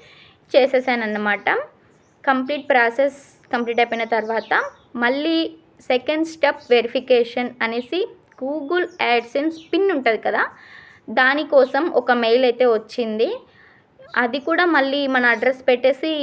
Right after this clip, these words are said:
మొత్తం టెక్ ఛానల్స్‌లో చెప్పినట్టుగా చేశాను. కానీ కొంచెం చిన్న ప్రాబ్లంతో నేను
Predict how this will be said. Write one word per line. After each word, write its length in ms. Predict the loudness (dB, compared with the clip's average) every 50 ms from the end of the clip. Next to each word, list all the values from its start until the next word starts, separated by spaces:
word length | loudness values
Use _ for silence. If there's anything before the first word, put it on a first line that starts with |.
| -6 -4
మొత్తం 400 | -4 -4 -6 -2 0 0 0 0 0 -2 -2
టెక్ 200 | -2 -4 -4 -4
ఛానల్స్‌లో 480 | -2 -2 0 0 -2 -4 -4 -2 -2 -2
చెప్పినట్టుగా 640 | 0 0 0 -2 -2 -4 -4 -4 -2 -2 0 0 0
చేశాను. 580 | 0 2 0 0 0 0 -2 -4 -4 -4 -6 -6 -6 -8 -10 -14 _
కానీ 300 | -2 -2 0 0 -2 -4 -4 -6 -8 -10 -4 -4
కొంచెం 400 | -2 -2 -2 -8 -6 -6 -4 -4 -4
చిన్న 360 | -6 -6 -4 -4 -2 -2 -2
ప్రాబ్లంతో 760 | -2 0 0 0 0 0 0 -2 -2 -2 -4 -2 0 2 2 4 2 2 0 -2 -4 -14 -20 -20 -20 -20 -20 -20 -20 _ -2
నేను 300 | 0 2 2 4 4 2